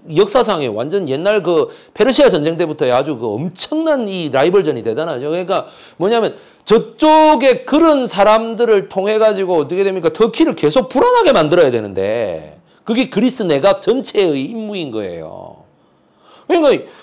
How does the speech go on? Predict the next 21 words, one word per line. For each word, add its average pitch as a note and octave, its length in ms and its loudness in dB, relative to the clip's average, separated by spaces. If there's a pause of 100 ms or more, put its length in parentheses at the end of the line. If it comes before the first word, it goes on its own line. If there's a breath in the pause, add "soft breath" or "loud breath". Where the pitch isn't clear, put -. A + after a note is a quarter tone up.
(160 loud breath)
그런 E4+ 380 4
거를 D4 220 4
생각해 B3+ 440 0
보시면 F3+ 580 -2
이때 C#4 420 0
일본의 C4+ 920 2
이 G3+ 120 -6
충격, A3 560 -4 (160)
김옥균을 A#3+ 880 -2
우리가 F#3+ 240 -2
지키지 F#3+ 360 -6
못했다. C3+ 500 -2 (920 soft breath)
그리고 A3+ 300 2
김옥균의 B3 760 -2
시신도 A#3 460 -2
우리가 E3+ 200 0
받아오지 G3+ 420 2
못했다. A#2+ 600 -4 (880 soft breath)
일본이 B3 1000 0
그 F#3+ 300 2
뭐야, D#3 420 -2